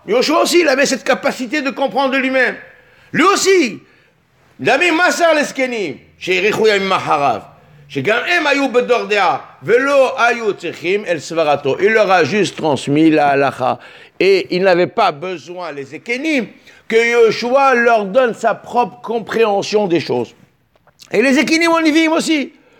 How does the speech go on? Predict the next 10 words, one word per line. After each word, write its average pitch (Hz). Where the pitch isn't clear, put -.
Pourquoi ? 226
Parce 147
que 202
le 208
Rambam 277
explique 269
la 220
définition 277
du 247
Navi. 170